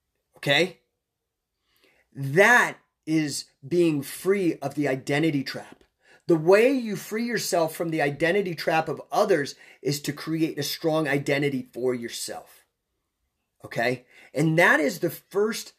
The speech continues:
part of changing, shifting from, say, the identity, and maybe these identities are non-aware.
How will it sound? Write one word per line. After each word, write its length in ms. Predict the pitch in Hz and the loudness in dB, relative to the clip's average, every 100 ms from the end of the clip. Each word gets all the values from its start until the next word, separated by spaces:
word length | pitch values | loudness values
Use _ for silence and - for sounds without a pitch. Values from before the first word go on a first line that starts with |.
| _ _ _ _ - | _ _ _ _ -16
part 420 | - - 233 - - | -2 0 0 -2 -8
of 180 | 135 - | -8 -4
changing, 760 | - 208 240 294 185 147 - _ _ _ _ _ _ - | -2 0 0 0 0 -2 -6 _ _ _ _ _ _ -10
shifting 720 | - - 269 269 - 139 - _ _ _ _ _ _ _ _ _ | -6 0 0 2 2 2 -2 _ _ _ _ _ _ _ _ _
from, 460 | - - 254 240 208 | -4 6 6 6 0
say, 640 | - - 254 220 170 220 _ _ _ _ _ _ - | -4 0 2 2 -2 -6 _ _ _ _ _ _ 0
the 100 | 190 | 2
identity, 760 | 185 190 151 202 254 180 180 - | 4 4 6 4 4 0 -2 -4
and 160 | 175 | -2
maybe 220 | 214 330 | 2 4
these 200 | 359 320 | 4 4
identities 760 | 220 175 185 277 320 180 147 - _ _ _ | 2 2 2 2 0 -4 -6 -10 _ _ _
are 140 | 147 160 | -6 -4
non-aware. 1300 | 165 185 233 226 190 170 - 156 151 190 254 - | -2 0 2 2 0 -4 -2 -2 2 2 2 -4